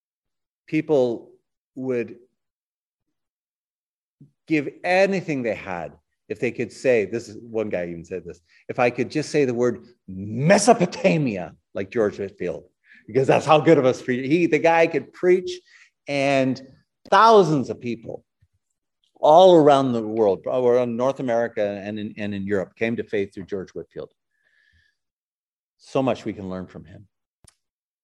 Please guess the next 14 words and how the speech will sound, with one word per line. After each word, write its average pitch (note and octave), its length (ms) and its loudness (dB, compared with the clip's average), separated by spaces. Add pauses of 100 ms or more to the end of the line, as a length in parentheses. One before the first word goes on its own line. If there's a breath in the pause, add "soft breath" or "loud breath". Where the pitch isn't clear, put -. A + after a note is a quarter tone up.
He C#3+ 140 -2
was C#3+ 220 0
a B2+ 80 -6
slave D#3+ 320 -4
owner. E2 240 -10 (4000)
He C3+ 260 -2
owned B2 220 -2
slaves, B2 400 -2
and A2+ 200 -8
he G2+ 420 -6 (200)
preached - 560 -6
to A#2 120 -6
the F#2 120 -10
slaves F#2 800 -10